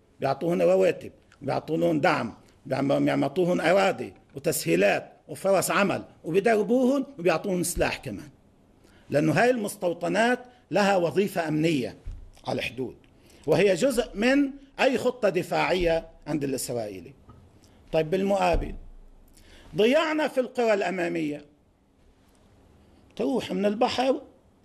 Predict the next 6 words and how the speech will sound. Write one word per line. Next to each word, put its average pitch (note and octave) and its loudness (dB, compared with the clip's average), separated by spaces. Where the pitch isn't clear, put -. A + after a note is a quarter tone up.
لمنت F3+ -2
جبال، A#3 2
لمرجعيون، F#3 2
لحاصبية، A3+ 2
لتكمل E3+ 0
عواشية، A#3 2